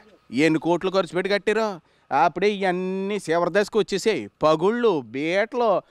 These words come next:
సిట్లు పోవడాలు, అవన్నీ పాడైపోవడాలు. ఒకటా రెండా? ఏమయ్యా, కెమెరామ్యాన్, నించుని చూస్తావేంటి? ఇలా చూపించు,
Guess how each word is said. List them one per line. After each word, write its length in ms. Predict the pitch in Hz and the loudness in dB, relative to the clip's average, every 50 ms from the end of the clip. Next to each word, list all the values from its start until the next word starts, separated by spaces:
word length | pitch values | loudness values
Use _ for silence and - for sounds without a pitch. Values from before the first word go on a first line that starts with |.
| _ _ _ - | _ _ _ -8
సిట్లు 340 | - 147 151 147 - 170 | -4 -4 -4 -2 -2 -2
పోవడాలు, 540 | 180 165 208 220 220 226 226 226 233 233 220 202 175 170 - _ _ - | 0 2 4 4 4 4 4 4 2 2 2 0 -2 -4 -8 _ _ 0
అవన్నీ 800 | 151 170 170 170 165 160 170 175 180 185 185 202 226 233 214 165 | 2 2 4 2 2 0 -2 -2 -4 -2 -2 -2 -2 -2 -2 -4
పాడైపోవడాలు. 1200 | - - 131 131 143 156 170 185 208 220 190 240 247 247 233 240 240 226 196 156 147 - _ - | -4 -2 2 4 4 4 4 4 2 2 2 4 4 4 4 4 4 2 2 0 -2 -6 _ -4
ఒకటా 380 | - 135 151 147 143 160 196 214 | -2 0 0 0 0 0 0 0
రెండా? 480 | 240 233 220 214 233 220 220 214 185 160 _ _ _ _ _ _ _ | 0 -2 -2 0 0 0 0 0 -2 -6 _ _ _ _ _ _ _
ఏమయ్యా, 400 | 117 135 156 170 180 190 208 226 | 0 4 4 4 4 2 0 -2
కెమెరామ్యాన్, 520 | 233 214 214 214 220 220 226 226 233 247 240 | -2 0 -2 0 0 0 0 2 2 0 0
నించుని 340 | 220 208 175 165 190 220 | 0 -2 -4 -4 -2 -2
చూస్తావేంటి? 320 | 233 233 - 247 240 226 262 | -2 0 2 0 2 2 4
ఇలా 100 | 240 233 | 2 2
చూపించు, 800 | 226 - 233 240 233 269 269 302 339 330 320 285 208 131 98 | 2 0 -2 -2 -2 -2 -2 0 4 4 4 4 2 -2 -4